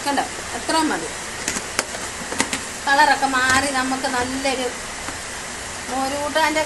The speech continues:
കളറ് വരുമ്പ-, വരണമെന്നുണ്ടെങ്കിൽ നമുക്കിങ്ങനെ ഒന്ന് ചെയ്ത് കൊടുക്കുവാണെങ്കിൽ നല്ല കളർഫുള്ളായിരിക്കുമേ.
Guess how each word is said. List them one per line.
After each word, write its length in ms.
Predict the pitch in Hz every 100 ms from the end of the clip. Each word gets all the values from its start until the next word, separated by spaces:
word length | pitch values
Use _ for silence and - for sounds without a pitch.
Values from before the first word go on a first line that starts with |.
| 254
കളറ് 240 | 240 269 247
വരുമ്പ-, 680 | 240 233 247 254 254 254 254 240
വരണമെന്നുണ്ടെങ്കിൽ 1000 | 247 240 254 262 269 240 233 240 262 339 - 247
നമുക്കിങ്ങനെ 500 | 240 226 247 269 285
ഒന്ന് 320 | 240 240 233 226
ചെയ്ത് 180 | 240 226 233
കൊടുക്കുവാണെങ്കിൽ 500 | 220 226 220 226 226
നല്ല 100 | 226 240 226
കളർഫുള്ളായിരിക്കുമേ. 1000 | 233 262 277 262 220 - - - 427